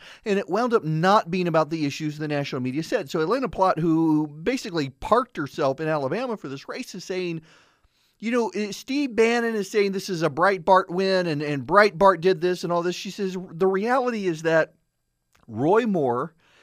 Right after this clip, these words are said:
had a galvanized base of supporters,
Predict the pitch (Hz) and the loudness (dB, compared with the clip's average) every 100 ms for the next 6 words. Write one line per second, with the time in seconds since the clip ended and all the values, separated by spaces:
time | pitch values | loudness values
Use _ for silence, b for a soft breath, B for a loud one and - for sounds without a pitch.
0 | b b b - 170 175 170 135 123 151 | b b b -2 0 0 -2 -6 0 6
1 | 170 240 254 240 214 190 190 185 170 - | 8 8 6 2 2 2 2 0 -4 -10
2 | 113 160 170 190 - 170 - 170 - 113 | -4 0 0 0 -4 -6 -6 -8 -6 -6
3 | 104 143 226 - | -4 -8 -12 -18